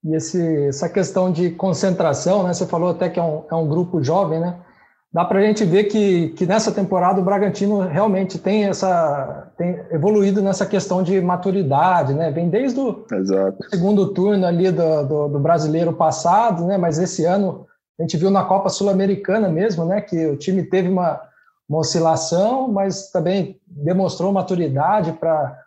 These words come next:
Speaker 1: pra conseguir a classificação e também tá tendo a maturidade agora nesse começo de,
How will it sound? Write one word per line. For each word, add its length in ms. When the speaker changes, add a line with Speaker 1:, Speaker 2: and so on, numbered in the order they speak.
Speaker 1:
pra 80
conseguir 460
a 80
classificação 1000
e 60
também 420
tá 100
tendo 240
a 40
maturidade 680
agora 300
nesse 280
começo 480
de, 380